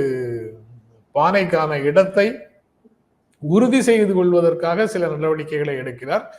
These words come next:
இதை தமிழ்நாடு முதலமைச்சர், திராவிட முன்னேற்ற கழகத்தின் தலைவர் மு க ஸ்டாலின் அவர்களும் இதை தெளிவாக புரிந்து கொள்வார். இடையில இருக்கக்கூடிய, அந்த கட்சியில இருக்கக்கூடிய இரண்டாம் நிலை தலைவர்களோ இந்த கட்சியில இருக்கக்கூடிய இரண்டாம் நிலை தலைவர்களும் ஒருவேளை இதை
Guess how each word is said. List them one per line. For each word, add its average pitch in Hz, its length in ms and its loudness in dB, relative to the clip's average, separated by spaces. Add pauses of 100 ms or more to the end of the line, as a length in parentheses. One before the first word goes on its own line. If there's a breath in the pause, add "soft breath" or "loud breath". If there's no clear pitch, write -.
(220 loud breath)
இதை 165 480 0
தமிழ்நாடு 175 400 -2
முதலமைச்சர், 170 540 0
திராவிட 165 320 0
முன்னேற்ற 151 320 -6
கழகத்தின் 143 480 -6
தலைவர் 147 400 -2
மு 151 120 -6
க 147 140 -4
ஸ்டாலின் 151 440 -6
அவர்களும் 139 520 -8
இதை 147 280 -4
தெளிவாக 147 480 -6
புரிந்து 165 400 -10
கொள்வார். 135 440 -8 (600 soft breath)
இடையில 214 380 6
இருக்கக்கூடிய, 180 540 2 (300)
அந்த 160 300 0
கட்சியில 170 480 -2
இருக்கக்கூடிய 151 540 -2
இரண்டாம் 151 360 -4
நிலை 143 180 -8
தலைவர்களோ 139 560 -8
இந்த 160 220 -6
கட்சியில 156 400 -6
இருக்கக்கூடிய 135 500 -10
இரண்டாம் 135 380 -10
நிலை 127 140 -20
தலைவர்களும் 127 600 -8
ஒருவேளை 143 600 0
இதை 139 240 -8